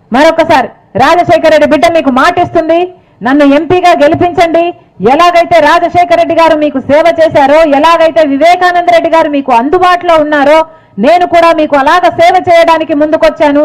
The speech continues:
నేను కూడా అలా అందుబాటులో ఉంటానని మీకు మాటిస్తున్నాను. మీరు నన్ను గెలిపించండి. ఈ రాజశేఖర రెడ్డి బిడ్డ మీరు గెలిపించండి. ఈ రాజశేఖర రెడ్డి బిడ్డ మీ బిడ్డ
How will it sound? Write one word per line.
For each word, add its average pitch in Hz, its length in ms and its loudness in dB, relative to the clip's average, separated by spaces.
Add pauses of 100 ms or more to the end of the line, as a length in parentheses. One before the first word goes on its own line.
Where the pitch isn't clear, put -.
(140)
నేను 339 240 0
కూడా 311 200 2
అలా 294 180 0
అందుబాటులో 349 580 0
ఉంటానని 311 500 0
మీకు 277 240 -6
మాటిస్తున్నాను. 240 600 -8 (480)
మీరు 277 260 0
నన్ను 285 220 2
గెలిపించండి. 339 600 -2 (400)
ఈ 233 40 2 (100)
రాజశేఖర 339 580 2
రెడ్డి 269 220 -2
బిడ్డ 294 160 0 (500)
మీరు 269 240 2
గెలిపించండి. 349 580 0 (120)
ఈ - 20 0 (100)
రాజశేఖర 339 580 0
రెడ్డి 277 200 0
బిడ్డ 320 160 0 (180)
మీ 269 100 0 (120)
బిడ్డ 330 160 -6